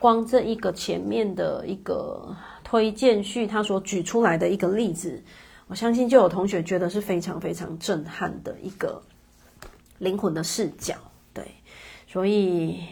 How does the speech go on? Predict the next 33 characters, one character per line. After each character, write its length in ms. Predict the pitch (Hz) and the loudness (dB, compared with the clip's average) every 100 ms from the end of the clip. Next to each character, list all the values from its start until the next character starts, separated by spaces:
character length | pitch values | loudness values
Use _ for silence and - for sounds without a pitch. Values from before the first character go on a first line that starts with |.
| - | -10
记 140 | - 202 | -4 -2
住 180 | 214 | 2
咯， 320 | 190 170 165 - - - - - | 2 2 -2 -6 -18 -20 -20 -20
这 140 | - 269 | 8 10
一 100 | 254 | 10
本 240 | 247 180 | 6 0
书， 460 | 175 202 190 185 196 202 - - - | 0 0 0 0 -4 -10 -20 -20 -6
哦， 260 | 180 170 - - - - - - - - - - | -4 -4 -6 -18 -20 -20 -20 -20 -20 -20 -20 -8
有， 140 | - 202 202 - - - | 0 0 0 -8 -10 -2
有 140 | 202 | 0
机 240 | 196 226 | 0 2
会 120 | 254 262 | 4 4
我 80 | 190 | 4
们 120 | 180 | 2
持 160 | 180 | 0
续 160 | 202 226 | 0 0
共 260 | 233 233 202 | 2 4 4
振 200 | 220 196 | 2 2
的 100 | 180 | 0
话， 420 | 208 185 180 - | 2 2 0 -6
同 160 | 190 190 | -6 -2
学 120 | 190 | -2
就 140 | 185 | -2
是 180 | 190 190 | -4 -4
切 460 | 175 - 226 233 226 | -2 0 4 6 4
换 240 | 233 240 | 4 4
成 200 | 202 196 | 2 0
为 160 | 180 175 | 0 0
灵 220 | 175 180 208 | 0 0 0
魂 160 | 202 | 0
的 100 | 175 | -2
视 280 | 180 - 208 | -6 -6 -8
角， 360 | 170 185 - | -6 -8 -8